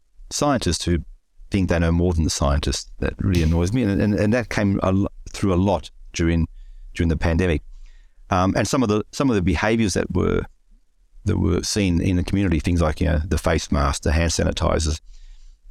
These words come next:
how quickly we forgot about that, how quickly we've now taken off the face mask, stopped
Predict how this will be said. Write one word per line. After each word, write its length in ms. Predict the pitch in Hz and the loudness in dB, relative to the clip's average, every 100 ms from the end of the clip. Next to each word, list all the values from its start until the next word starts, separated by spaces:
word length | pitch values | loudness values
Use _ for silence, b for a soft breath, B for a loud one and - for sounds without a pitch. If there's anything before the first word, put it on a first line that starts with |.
| - | -4
how 220 | 110 113 | 0 0
quickly 400 | - 147 - 110 | 0 -2 0 0
we 120 | 101 | 0
forgot 380 | - 90 90 113 | 0 -2 0 0
about 300 | 117 90 - | 0 0 0
that, 140 | - | 0
how 120 | 82 | 0
quickly 360 | 82 - 113 98 | -2 -2 -2 0
we've 140 | 85 85 | 2 2
now 300 | 87 80 - - - - _ - - - | 2 2 -2 -10 -20 -20 _ -14 -8 -4
taken 260 | 110 104 | -2 0
off 140 | 98 - | 0 0
the 80 | 92 | 0
face 320 | 92 92 - | 0 0 0
mask, 340 | 90 90 95 - - | 2 2 -2 -8 -8
stopped 260 | - - | -4 -4